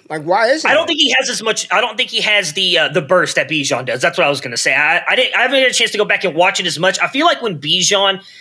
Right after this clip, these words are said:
Speaker 2: hits that open field, he's gone quicker than Henderson. Like, Henderson beat those defenders to the end zone, but it was getting, it was a little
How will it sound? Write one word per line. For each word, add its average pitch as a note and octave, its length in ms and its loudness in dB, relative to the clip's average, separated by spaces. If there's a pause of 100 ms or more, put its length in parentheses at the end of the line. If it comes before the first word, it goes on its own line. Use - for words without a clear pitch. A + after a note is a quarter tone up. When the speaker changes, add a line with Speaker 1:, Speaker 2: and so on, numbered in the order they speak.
(160)
Speaker 2:
hits A3 300 0
that G3 200 2
open F#3+ 380 0
field, G3 360 0
he's B3 360 -2
gone D3+ 500 2
quicker D3+ 320 0
than C#3 160 0
Henderson. C#3+ 420 0
Like, D3+ 160 -2
Henderson C#4+ 520 0
beat E3+ 260 -2
those A3 180 2
defenders A3+ 500 0
to A#3+ 100 -2
the A3 140 -2
end A#3+ 160 0
zone, B3+ 280 2 (420)
but A3 200 2 (100)
it C#4 80 0
was D#4 220 2
getting, A#3 280 0
it E4+ 140 2
was F4+ 80 4
a F#4+ 60 4
little C#4+ 380 4